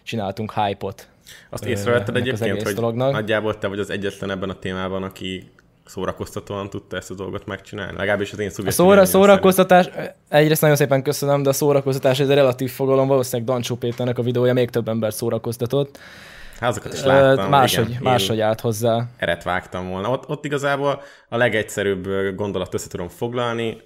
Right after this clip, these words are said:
Speaker 2: a Dancsó bevágások vannak egy utazás business classban videóban.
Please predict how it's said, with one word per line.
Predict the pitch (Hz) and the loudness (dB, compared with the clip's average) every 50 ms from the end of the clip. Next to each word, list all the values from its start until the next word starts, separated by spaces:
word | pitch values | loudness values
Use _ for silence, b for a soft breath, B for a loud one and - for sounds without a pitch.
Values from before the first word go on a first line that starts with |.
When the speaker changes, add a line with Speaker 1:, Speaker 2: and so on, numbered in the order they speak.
| _ _ _ _ _ _ _ | _ _ _ _ _ _ _
Speaker 2:
a | - | -8
Dancsó | 113 - 123 113 104 95 - - 104 95 92 | -6 -2 -2 -2 -2 -4 -6 -6 -6 -6 -4
bevágások | 98 107 95 90 90 85 85 85 87 87 87 - - - 92 - - - | -2 -2 0 0 0 -2 -2 -4 -4 -6 -6 -8 -10 -12 -12 -12 -14 -18
vannak | - 90 95 92 90 90 98 104 101 - - | -10 -6 -4 -4 -2 -2 -4 -6 -6 -6 -6
egy | 113 104 98 | -8 -6 -6
utazás | 101 92 98 87 90 82 82 | -6 -6 -6 -4 -4 -4 -4
business | 98 90 90 90 - | -6 -8 -8 -10 -10
classban | - 85 85 80 90 80 80 | -10 -12 -10 -10 -10 -10 -8
videóban. | 80 85 78 73 76 80 - - - - - - | -8 -8 -8 -6 -8 -8 -8 -10 -10 -12 -12 -18